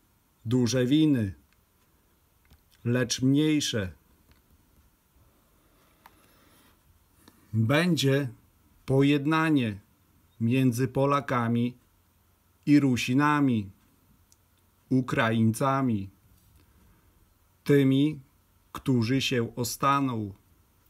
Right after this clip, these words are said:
Będzie ich niewielu i będzie tak, że obok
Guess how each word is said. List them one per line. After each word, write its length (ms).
Będzie 440
ich 300
niewielu 640
i 100
będzie 440
tak, 440
że 260
obok 540